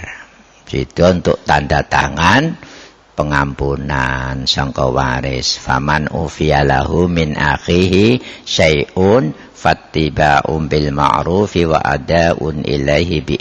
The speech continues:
ihsan. Ki surat Al-Baqarah juz kalih. Sopir bungae ra mekakat. Pasien sida mati. Terus ditotal niki taun sangang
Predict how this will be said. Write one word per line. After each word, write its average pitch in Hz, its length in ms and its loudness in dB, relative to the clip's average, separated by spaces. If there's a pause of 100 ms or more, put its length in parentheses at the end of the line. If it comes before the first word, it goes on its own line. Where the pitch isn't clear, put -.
ihsan. 71 460 -4
Ki 82 100 -2
surat 78 460 0
Al-Baqarah 73 800 0
juz 85 260 0
kalih. 64 400 -4 (1600)
Sopir 170 800 4
bungae 185 480 4
ra 196 160 2
mekakat. 226 720 2 (1120)
Pasien 156 640 4
sida 160 400 4
mati. 196 640 2 (1300)
Terus 107 400 4
ditotal 117 720 2
niki 104 240 0
taun 143 560 4
sangang 127 640 2